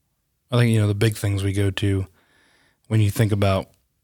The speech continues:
stress, like work and, and f-, you know, family, or, like, those, those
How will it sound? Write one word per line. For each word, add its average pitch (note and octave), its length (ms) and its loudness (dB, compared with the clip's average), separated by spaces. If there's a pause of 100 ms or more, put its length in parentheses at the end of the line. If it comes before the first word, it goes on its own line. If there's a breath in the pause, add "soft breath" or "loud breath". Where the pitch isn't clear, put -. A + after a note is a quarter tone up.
stress, - 460 0
like G2+ 140 -4
work G2 420 -4
and, F#2 320 -6 (180)
and G#2 220 -10
f-, - 300 -18
you C#3 80 -8
know, G2+ 120 -6
family, A#2 560 2
or, G2+ 140 0
like, G2 140 -4
those, G#2 180 -2
those G#2+ 460 -4